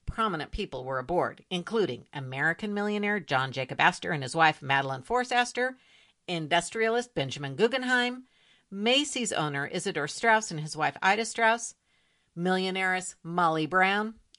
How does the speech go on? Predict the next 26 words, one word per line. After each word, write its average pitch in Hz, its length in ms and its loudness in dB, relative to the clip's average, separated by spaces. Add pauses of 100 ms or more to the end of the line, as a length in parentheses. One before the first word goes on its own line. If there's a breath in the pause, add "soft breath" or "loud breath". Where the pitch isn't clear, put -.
and 156 160 -2
many 151 220 -4
more. 123 300 -8 (960)
The 180 140 -2
ship 240 300 0
left 190 180 2
Southampton 208 580 0
the 180 100 -2
tenth - 220 -4
of 185 120 -6
April 180 280 -2
nineteen 156 380 -4
twelve. 208 500 6 (520 soft breath)
The 156 80 -8
next - 260 -4
day 202 160 0
it - 80 0
left 156 220 -2
Ireland 196 480 4 (260)
and 165 160 2
headed 151 480 0 (320)
for 151 180 -8
New 143 260 -4
York, 160 540 0 (260)
Pier 131 260 0
fifty-nine. 127 720 -10